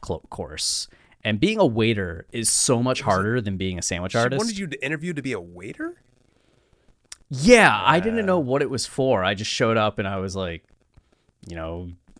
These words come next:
Speaker 1: "Monica told me to come for an interview." And they're like, "Oh, yeah, you're gonna
Speaker 2: Oof.
Speaker 1: be part of the, like, the wait staff." So my, my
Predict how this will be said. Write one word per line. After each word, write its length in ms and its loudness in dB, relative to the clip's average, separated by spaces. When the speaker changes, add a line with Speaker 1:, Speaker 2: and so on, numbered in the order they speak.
Speaker 1:
"Monica 720 0
told 200 0
me 60 -2
to 80 -4
come 220 -2
for 160 0
an 80 -2
interview." 440 -2
And 140 -10
they're 80 -6
like, 220 -6
"Oh, 100 0
yeah, 300 2
you're 200 -4
gonna 140 -4
Speaker 2:
Oof. 60 -6
Speaker 1:
be 420 -6
part 220 0
of 80 -10
the, 240 -4
like, 220 -8
the 180 -2
wait 280 -2
staff." 640 -4
So 200 2
my, 680 -2
my 200 -2